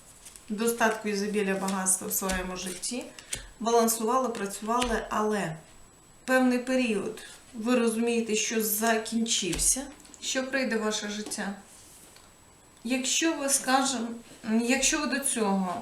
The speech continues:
власне, в партнерських стосунках не здобували результату, позитивного результату, то ви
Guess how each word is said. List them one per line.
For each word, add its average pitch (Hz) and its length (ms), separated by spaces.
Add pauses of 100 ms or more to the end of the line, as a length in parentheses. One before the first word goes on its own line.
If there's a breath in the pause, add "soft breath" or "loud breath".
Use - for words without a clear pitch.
власне, 208 720 (240)
в - 120
партнерських 233 500
стосунках 190 760 (840 loud breath)
не 233 540
здобували 208 840 (160)
результату, 220 760
позитивного 208 640
результату, 185 680 (540)
то 262 180
ви 254 600